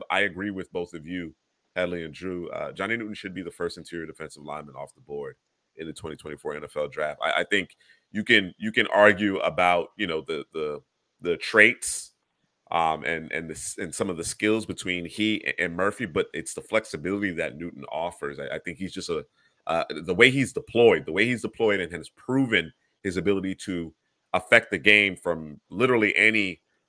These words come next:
alignment is, is really impressive, really stands out to us here. So that's Headley and Drew's top fifteen interior defensive linemen. Now we have the quarterbacks, the tight ends, and our defensive linemen underway.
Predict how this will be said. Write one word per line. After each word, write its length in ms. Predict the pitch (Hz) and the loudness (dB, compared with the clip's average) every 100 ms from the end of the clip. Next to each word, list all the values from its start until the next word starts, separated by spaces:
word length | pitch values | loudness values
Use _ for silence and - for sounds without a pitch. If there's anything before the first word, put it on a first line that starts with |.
| - | 0
alignment 600 | 87 90 95 95 85 73 | 4 6 4 2 -4 -8
is, 320 | 85 82 71 - | -8 -8 -10 -14
is 140 | 73 | -10
really 240 | 87 104 90 | -4 -2 -4
impressive, 440 | 73 80 76 67 | -4 -6 -6 -8
really 140 | 80 73 | -10 -10
stands 340 | 71 71 65 | -10 -12 -10
out 180 | 67 - | -12 -12
to 140 | 60 | -14
us 120 | 67 | -12
here. 220 | - 53 - | -12 -14 -16
So 280 | - - - _ _ _ _ _ | -14 -14 -14 _ _ _ _ _
that's 540 | 113 160 - - - _ _ _ _ _ | 6 8 6 0 -6 _ _ _ _ _
Headley 300 | 117 131 127 | 4 4 4
and 100 | 110 | 0
Drew's 240 | 92 113 107 | -2 -6 -4
top 300 | 117 110 - | -4 -4 -2
fifteen 480 | 107 - 110 104 95 | -4 -4 -8 -8 -8
interior 420 | 90 - 110 107 | -12 -8 -4 -4
defensive 460 | 95 104 101 92 | -4 -8 -8 -6
linemen. 340 | 95 101 107 104 | 0 0 0 2
Now 140 | 110 | 2
we 140 | 107 107 | 2 -2
have 180 | 92 | -4
the 60 | - | -4
quarterbacks, 880 | - 151 165 147 139 127 - - - _ _ | -8 0 2 4 8 6 4 -12 -12 _ _
the 60 | 85 | -12
tight 400 | - 117 117 110 | -2 4 6 4
ends, 420 | 110 104 98 - _ 104 | 0 -2 -4 -14 _ 4
and 480 | 110 107 101 90 - _ _ _ - | 6 6 4 -2 -16 _ _ _ -4
our 160 | 92 | -2
defensive 560 | 87 - 104 98 92 78 | -2 -4 -4 -4 -10 -6
linemen 540 | 92 98 92 87 85 - | -2 -2 -2 -8 -8 -10
underway. 760 | 92 85 82 95 104 101 101 | -10 -8 -2 6 6 6 0